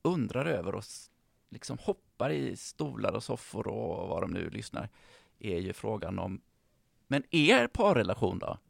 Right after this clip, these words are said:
Ni två, hur kom det sig? Det är ändå lite speciellt att ni har hållit på med tillsammansforskning. Ja, men ni är liksom ett,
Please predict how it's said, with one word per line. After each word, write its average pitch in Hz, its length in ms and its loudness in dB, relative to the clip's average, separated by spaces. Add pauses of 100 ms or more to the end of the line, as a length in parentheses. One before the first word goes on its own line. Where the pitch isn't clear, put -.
(960)
Ni 190 180 -2
två, 127 440 2 (760)
hur 185 120 -2
kom 165 240 8
det 156 80 2
sig? 151 260 4 (140)
Det 165 180 6
är 202 40 8
ändå 226 160 4
lite 175 1080 4
speciellt 98 600 0
att - 220 0
ni 135 260 2
har 143 360 2
hållit 135 300 0 (560)
på 127 220 2
med 110 240 0 (320)
tillsammansforskning. - 1300 -4 (240)
Ja, - 140 0
men 190 160 2
ni 202 260 0
är 202 80 -2
liksom 143 280 -2
ett, - 120 -4